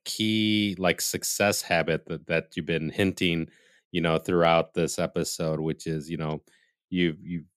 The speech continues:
you continue to learn and, and you continue to, like, self-ed-, you know, self-educate, which is, like, you know, you're always, you know, learning, evolving, things like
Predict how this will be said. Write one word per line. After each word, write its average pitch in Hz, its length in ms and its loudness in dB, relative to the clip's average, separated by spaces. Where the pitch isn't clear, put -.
you 92 140 -2
continue 127 720 2
to - 180 0
learn 95 560 4
and, 82 240 -4
and 85 360 -2
you 82 80 -6
continue 95 840 -4
to, 85 640 -4
like, 78 340 -4
self-ed-, 101 680 2
you 92 160 -4
know, 80 140 -4
self-educate, 95 920 0
which 82 240 -6
is, 80 220 -8
like, 80 240 -8
you 85 40 -8
know, 82 100 0
you're 85 280 0
always, 104 640 4
you 95 80 -4
know, 87 160 -2
learning, 87 560 2
evolving, 82 520 0
things 82 200 -6
like 78 160 -4